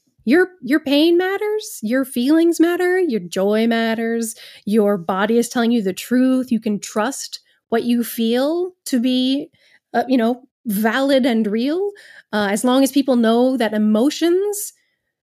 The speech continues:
ha-, having an emotion is not dangerous or harmful.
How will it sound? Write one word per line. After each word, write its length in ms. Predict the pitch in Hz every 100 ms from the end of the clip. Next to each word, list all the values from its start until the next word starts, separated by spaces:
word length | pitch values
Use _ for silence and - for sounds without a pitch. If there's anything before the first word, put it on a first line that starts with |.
| _ _
ha-, 180 | - - _ _
having 480 | - - 269 269 285
an 60 | 277
emotion 640 | 254 240 247 - 247 240 -
is 160 | 240 208
not 320 | 220 220 240
dangerous 540 | 214 220 226 226 233 220
or 160 | 190
harmful. 760 | 170 196 214 240 254 320 330 349